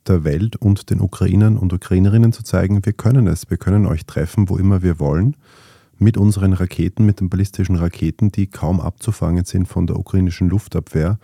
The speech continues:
schon gar nicht in Städten wie Sumy oder auch Kharkiv, die so nahe an der russischen Grenze liegen. Da gibt's einfach keine Vorwarnzeit für die Bevölkerung. Da schlagen die Raketen ein,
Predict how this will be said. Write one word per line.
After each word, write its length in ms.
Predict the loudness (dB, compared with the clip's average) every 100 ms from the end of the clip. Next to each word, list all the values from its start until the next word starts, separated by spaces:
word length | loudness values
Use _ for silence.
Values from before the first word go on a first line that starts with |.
| -12 -20 -20 -10
schon 200 | 2 2
gar 160 | 4 2
nicht 180 | 0
in 60 | -2
Städten 400 | -4 -4 0 -2
wie 60 | -2
Sumy 400 | -2 0 2 2
oder 160 | -2
auch 160 | -2 -6
Kharkiv, 440 | -6 -4 -6 -4
die 120 | -6
so 140 | -2 0
nahe 340 | 0 0 -2
an 120 | -2
der 120 | -2 -2
russischen 420 | -4 -6 -4 -4
Grenze 340 | -2 -4 -4
liegen. 340 | -4 -2 -2 -4 -10 -20 -20 -6
Da 140 | -6
gibt's 260 | 0 -2 0
einfach 300 | -2 -2 0
keine 180 | 0 0
Vorwarnzeit 880 | 0 0 0 0 -2 -2 -4 -4 -6
für 140 | -8
die 80 | -8
Bevölkerung. 680 | -10 -8 -6 -4 -2 -2 -6 -20 -20 _ _
Da 100 | -6
schlagen 300 | -2 0 2
die 80 | 2
Raketen 460 | 0 -2 -4 -2
ein, 320 | -2 0 0